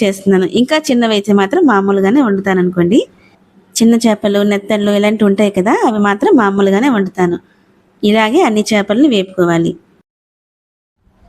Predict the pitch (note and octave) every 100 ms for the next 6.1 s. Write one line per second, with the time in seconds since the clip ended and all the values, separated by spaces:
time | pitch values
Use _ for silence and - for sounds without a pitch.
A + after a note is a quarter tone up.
0 | - - - _ _ _ _ _ _ _
1 | - - _ _ - - F#3 F#3+ F#3+ _
2 | _ _ _ _ _ _ G3+ A3 A3+ A#3
3 | G#3+ C4+ C#4+ A3 A3+ A3 G#3+ G3+ G3+ D4+
4 | C5 - _ - _ _ _ - _ _
5 | _ _ _ _ _ _ G#3 G3 G3 G3